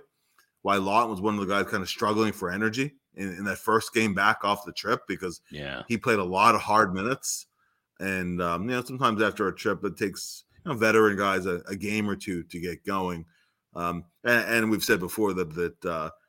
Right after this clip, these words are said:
Speaker 1: you know, I, I don't think s-, I don't think Laughton is ideally used on the upper end of the lineup. So, I mean, i-, if, if there were such a center out there for low cost or for a rental or something,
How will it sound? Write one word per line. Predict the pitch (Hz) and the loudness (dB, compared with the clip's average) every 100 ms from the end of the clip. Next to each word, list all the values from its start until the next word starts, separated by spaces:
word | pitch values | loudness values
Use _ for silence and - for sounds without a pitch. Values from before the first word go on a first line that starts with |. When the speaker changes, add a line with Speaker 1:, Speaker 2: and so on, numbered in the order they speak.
| _ | _
Speaker 1:
you | 113 | -2
know, | 104 | 2
I, | 95 90 76 98 90 | 2 2 0 -2 -2
I | 104 | -2
don't | 101 | -2
think | 101 85 | -4 -8
s-, | - - - _ _ 120 | -10 -12 -12 _ _ -2
I | |
don't | 120 | 0
think | 113 101 | 2 2
Laughton | 98 101 92 | 4 4 2
is | |
ideally | 90 85 73 120 110 95 | -4 -6 0 4 6 4
used | 90 90 82 - - | 0 -2 -4 -10 -10
on | 92 92 | -6 -2
the | 95 | -2
upper | 95 90 87 | -2 -4 -4
end | 85 82 _ - | -6 -10 _ -18
of | |
the | 85 | -12
lineup. | 85 92 90 80 - | -4 -2 -2 -6 -10
So, | - 95 90 - - - _ _ - | -4 -2 -2 -6 -20 -20 _ _ 4
I | 120 | 6
mean, | 113 107 | 6 4
i-, | |
if, | 101 92 110 95 95 | 0 2 2 2 -2
if | 92 | 2
there | 95 | 4
were | 101 113 135 | 6 8 6
such | - 120 | 6 4
a | 120 | 2
center | - 123 113 95 | 4 4 4 6
out | 107 123 | 6 4
there | 131 135 131 | 6 6 6
for | 95 | 0
low | 92 107 | 0 0
cost | 107 98 104 117 - | 0 2 4 4 2
or | 90 85 | -2 -2
for | 92 85 | -6 -6
a | |
rental | 82 104 117 117 | -2 0 2 2
or | 120 | 0
something, | - 123 135 | -2 -2 -4